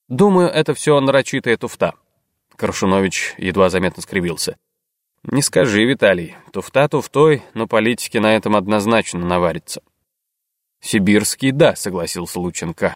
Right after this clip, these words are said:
"а наши?" "А наши выжидают. И пока не определится судьба шерифа, хрен нам награды и хрен нам покой". "Вениамин Павлович", подал голос Баграт,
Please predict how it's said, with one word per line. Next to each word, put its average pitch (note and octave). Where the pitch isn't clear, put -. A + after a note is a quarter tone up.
"а A#2
наши?" A2
"А A#2
наши F#3
выжидают. A#2+
И G#2
пока A2+
не A2+
определится A2
судьба G2+
шерифа, C#3
хрен B2+
нам F#2
награды C#3+
и D#3+
хрен G2
нам A2
покой". E2
"Вениамин D3
Павлович", A2
подал F#2+
голос E2+
Баграт, F2